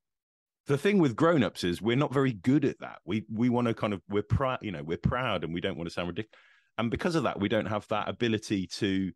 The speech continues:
just get stuck in and give it a shot. And my nana, because of that now, she spent so long not really practicing and not really trying that when she does, she just says ridiculous things. So she's one little old lady, and she wanted, when she wanted to get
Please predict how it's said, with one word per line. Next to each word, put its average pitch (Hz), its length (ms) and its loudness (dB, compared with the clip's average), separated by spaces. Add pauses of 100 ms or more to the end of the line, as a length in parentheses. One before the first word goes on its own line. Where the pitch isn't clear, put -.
(360)
just - 200 -4
get - 160 -6
stuck - 320 -2
in 120 120 4
and 87 120 2
give 80 140 0
it - 80 -8
a - 60 -12
shot. 101 380 -4 (220)
And 110 160 0
my 123 160 0
nana, 120 360 -2
because 110 380 -6
of 101 140 -2
that 80 200 -4
now, 85 380 -4 (500)
she 117 140 -6
spent 123 320 0
so 143 160 2
long 117 420 4
not 120 220 2
really 104 460 2
practicing - 520 -6
and 82 80 -4
not 98 140 -2
really 87 240 -2
trying 98 580 -4 (680)
that 101 60 2
when 139 160 4
she 135 140 -2
does, 151 240 2
she 107 120 -4
just 104 180 -4
says 90 180 -4
ridiculous 95 480 -4
things. 123 260 -2
So 82 120 -2
she's 123 280 -4
one 113 240 0
little 101 220 0
old 92 160 -2
lady, 90 460 -2 (520)
and 98 100 -2
she 107 120 -2
wanted, 104 380 2
when 101 140 -2
she 107 140 -2
wanted 113 220 0
to 98 80 -6
get 98 160 -2